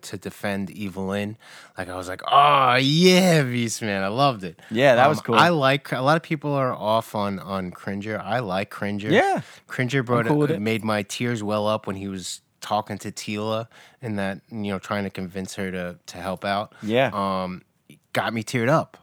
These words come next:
Speaker 1: Like,
Speaker 2: Yeah.
Speaker 1: I think the actor is doing a great job, so I like it. And I like that Cringer talks rather than meowing like a cat in two thousand X.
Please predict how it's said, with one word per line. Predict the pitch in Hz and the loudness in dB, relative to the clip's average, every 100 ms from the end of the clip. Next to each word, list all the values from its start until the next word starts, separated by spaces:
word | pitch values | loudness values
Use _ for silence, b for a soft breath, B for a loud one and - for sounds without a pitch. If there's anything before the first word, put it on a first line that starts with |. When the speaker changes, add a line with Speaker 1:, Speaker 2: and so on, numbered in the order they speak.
| _ | _
Speaker 1:
Like, | 95 95 92 - _ _ | -4 -4 -4 -14 _ _
Speaker 2:
Yeah. | 110 113 117 B B B | 4 4 4 B B B
Speaker 1:
I | 107 | -4
think | 147 131 | -2 -2
the | 117 | 0
actor | 107 120 - 101 | 2 2 0 -4
is | |
doing | 98 104 98 | -4 -4 -4
a | |
great | 101 98 | -4 -4
job, | 104 92 78 | -4 -4 -6
so | - 95 85 82 _ _ | -8 -8 -8 -10 _ _
I | - 107 | -2 2
like | 101 104 | 0 -2
it. | - - | -8 -12
And | - 101 | -4 -2
I | |
like | 104 104 | -2 -4
that | 95 | -8
Cringer | - 104 92 | -6 -8 -8
talks | - 110 87 - - | -8 -6 -6 -8 -6
rather | 95 92 | -4 -4
than | 90 95 90 85 - B B - | -4 -4 -4 -8 -12 B B -8
meowing | 104 101 101 98 92 | -4 -2 -2 -4 -6
like | 90 90 | -8 -8
a | 92 | -12
cat | - 101 90 87 _ | -10 -10 -10 -14 _
in | 87 | -18
two | - 104 | -14 -10
thousand | 90 87 85 | -8 -8 -8
X. | 90 82 - | -10 -10 -16